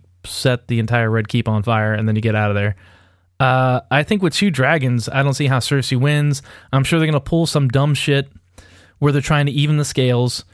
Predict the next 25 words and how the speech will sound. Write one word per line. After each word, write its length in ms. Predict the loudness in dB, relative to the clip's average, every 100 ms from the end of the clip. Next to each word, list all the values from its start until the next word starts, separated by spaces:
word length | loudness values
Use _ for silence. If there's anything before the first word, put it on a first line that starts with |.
| _ _
or 560 | 2 4 4 4 2 -2
there's 220 | 0 0
gonna 220 | 0 0 0
be, 460 | 0 0 0 -2 _ _ _ _
like, 240 | -2 -2 0
backstabbing. 800 | 0 0 -2 -2 0 0 0 0
This 180 | 0
is 100 | 0
where 180 | 0 2
we 100 | 2
get 200 | 0 -2
the 100 | -4
Tyrion 600 | -4 -2 0 2 0 -2 -4
or 160 | -2 0
the 100 | 0
Varys 720 | 0 2 2 0 0 -2 -8 -14 -2
or 200 | 0 0
the 120 | 0
Jaime 360 | 0 0 2 0
betrayal. 640 | -2 -2 0 0 0 -2 -4 _ _ _ _ -2
Uh, 280 | 0 2 -2 -8
probably 220 | -4 -2
not 140 | -2 0
Jaime, 320 | -2 -2 -6 _ _ _ _ -2
but 240 | -2